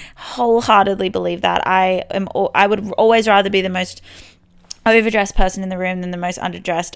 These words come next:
I have no issue with putting more effort in than other people, and it's not to say that people don't put in effort. I'm just saying that in every workplace that I've ever been in,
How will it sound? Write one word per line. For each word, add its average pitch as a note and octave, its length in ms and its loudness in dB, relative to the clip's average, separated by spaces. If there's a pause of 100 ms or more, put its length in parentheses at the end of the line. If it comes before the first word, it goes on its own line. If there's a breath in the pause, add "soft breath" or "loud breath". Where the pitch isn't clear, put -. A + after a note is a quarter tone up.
I F3+ 540 2 (420 soft breath)
have G#3 180 -2
no G#3+ 400 2
issue F#3+ 460 -2
with - 260 -6
putting F#3+ 300 -2
more F#3 180 -2
effort F#3 260 -2
in F3+ 100 -6
than F3 140 -4
other E3 200 -4
people, F3 380 -6
and F#3 180 -4
it's - 160 -10
not G3 220 -6
to G3+ 80 -10
say F3+ 200 -4
that F3 160 -8
people F3 560 -8 (300)
don't F3 280 -2
put F#3+ 120 -4
in F3 100 -6
effort. F3+ 240 -4
I'm F#3 220 -4
just F3+ 200 -6
saying F3 260 -4
that E3 200 -6 (280 loud breath)
in G3 140 -6
every A3 240 2
workplace F#3+ 380 -2
that F#3 120 0
I've F3+ 140 2
ever F3 200 -6
been E3+ 200 -4
in, E3 220 -6